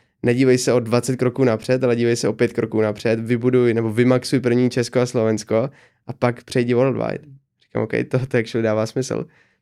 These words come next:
Tak jsme spustili, spustili jsme Fundit Mind. No a myslím si, že dvacet dvacet čtyři byl Fundit Mind takový jako největší boom na tradingovém trhu z pohledu nějaké jako edukace.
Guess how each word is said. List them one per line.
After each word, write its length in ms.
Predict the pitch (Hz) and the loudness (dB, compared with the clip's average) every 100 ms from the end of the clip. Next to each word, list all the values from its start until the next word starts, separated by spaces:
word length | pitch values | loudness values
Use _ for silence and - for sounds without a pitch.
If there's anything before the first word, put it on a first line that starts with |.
| - | -10
Tak 80 | - | -2
jsme 120 | 120 | -2
spustili, 720 | - 127 - 123 120 120 117 | -4 -10 -4 0 2 2 0
spustili 380 | - 127 - 123 | -4 -8 -4 -2
jsme 140 | - | -2
Fundit 340 | 117 110 110 113 | -2 0 0 0
Mind. 300 | 127 180 202 _ _ _ _ _ _ _ | -2 -2 -6 _ _ _ _ _ _ _
No 120 | - 113 | -2 0
a 140 | 117 | 0
myslím 300 | 117 117 123 | 0 -2 -4
si, 140 | - | -2
že 100 | 127 | -2
dvacet 460 | 120 120 120 - 120 - | -2 -2 -4 -4 -8 -2
dvacet 280 | 120 117 123 | -4 -2 -6
čtyři 260 | - 120 | -2 0
byl 120 | 123 127 | 0 0
Fundit 340 | 123 123 123 | -2 -2 -2
Mind 160 | 127 123 | -2 -2
takový 240 | - 123 | -4 -2
jako 160 | 120 120 | -2 -2
největší 540 | 117 117 127 - 127 | -2 -2 -6 -6 -6
boom 480 | 123 120 120 123 127 | -4 -2 -2 -2 -4
na 400 | - - 123 120 _ _ _ | -6 -8 -14 -18 _ _ _
tradingovém 640 | - 117 117 120 117 120 123 | -2 -2 0 0 0 0 0
trhu 240 | 123 120 | -2 -4
z 80 | - | -2
pohledu 300 | 117 117 113 | -2 0 0
nějaké 260 | 113 110 | -2 -2
jako 140 | 117 123 | -4 -2
edukace. 360 | 113 104 - | -4 -6 -14